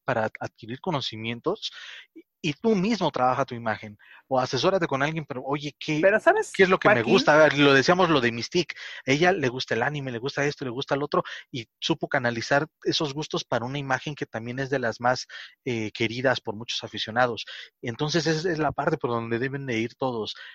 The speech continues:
Speaker 1: Y, y tratar de hacerlo desde que son luchadores independientes. Y si llegan a alguna empresa,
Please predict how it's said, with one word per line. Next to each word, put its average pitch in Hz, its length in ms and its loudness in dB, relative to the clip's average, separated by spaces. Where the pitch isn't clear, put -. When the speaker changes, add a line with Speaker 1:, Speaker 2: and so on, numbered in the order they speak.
Speaker 1:
Y, 123 560 0
y 139 140 -2
tratar 139 440 4
de 185 80 4
hacerlo 175 580 2
desde 120 220 -2
que 120 100 -6
son 123 120 -2
luchadores 151 400 -2
independientes. 123 840 -8
Y 127 80 -16
si - 140 -12
llegan 147 300 0
a 131 40 -6
alguna 139 220 -6
empresa, 156 420 -2